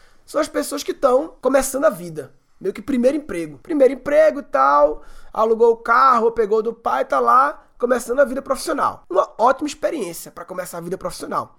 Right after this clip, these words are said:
Experiência também de conversar com muitas pessoas, uma experiência de empreendedorismo, porque todo motorista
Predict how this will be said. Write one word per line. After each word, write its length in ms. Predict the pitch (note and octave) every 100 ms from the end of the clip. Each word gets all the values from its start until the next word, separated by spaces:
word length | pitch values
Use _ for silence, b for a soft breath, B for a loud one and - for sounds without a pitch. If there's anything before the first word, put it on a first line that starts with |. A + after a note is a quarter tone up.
| _
Experiência 640 | - C#4+ C#4+ A3 A#3 C4 B3
também 400 | B3+ G#3+ F3+ A3+
de 120 | A3+
conversar 460 | A3 F#3+ F#3+ - F#3
com 100 | F#3+
muitas 240 | F3+ F3
pessoas, 560 | - D3 - F#3 G3 - b b b
uma 80 | A3+
experiência 400 | A3 A#3 A3 G#3+
de 60 |
empreendedorismo, 840 | A3+ - B3 A#3+ G#3 F#3+ G#3 A#3+ - -
porque 280 | G3+ - G#3
todo 500 | - A#3+ B3+ F4 E4+
motorista 840 | D4+ - G3+ E3+ E3 - F3